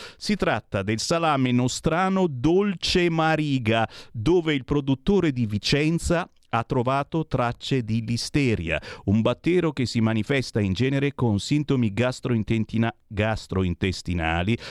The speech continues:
e può risultare grave in donne di gravidanza e persone immunocompromesse. Il secondo e il terzo richiamo, che risalgono a lunedì,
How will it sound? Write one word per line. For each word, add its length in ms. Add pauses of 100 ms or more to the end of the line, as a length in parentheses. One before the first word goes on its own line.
e 160
può 140
risultare 600
grave 540
in 160
donne 360
di 120
gravidanza 840 (240)
e 160
persone 800
immunocompromesse. 1500 (380)
Il 120
secondo 580
e 40
il 60
terzo 340
richiamo, 760 (180)
che 160
risalgono 600
a 40
lunedì, 720